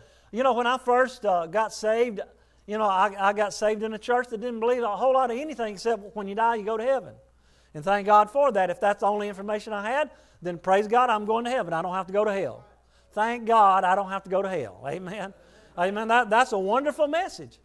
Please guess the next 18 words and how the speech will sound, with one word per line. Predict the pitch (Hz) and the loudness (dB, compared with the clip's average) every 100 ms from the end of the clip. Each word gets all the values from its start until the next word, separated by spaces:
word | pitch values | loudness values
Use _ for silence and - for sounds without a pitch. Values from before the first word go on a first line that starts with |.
| _ _ - 175 | _ _ -14 -2
And | 226 | 2
that's | 277 | 4
all | 262 269 285 | 6 6 6
that, | 247 208 | 4 2
all | 226 269 | 4 4
that | 240 220 | 4 0
that | 262 - | -2 -2
church | 269 269 - | 0 0 -2
preached | - 349 311 | -6 -4 -2
basically | 233 311 311 233 240 240 | 0 0 0 -2 2 2
was, | 233 226 220 - - _ - | 4 4 2 -4 -20 _ 0
"You | 202 | 4
don't | 233 | 6
have | 233 | 4
to | 233 | 4
go | 233 | 2
to | 240 | 4
hell." | 311 349 123 | 0 -4 -8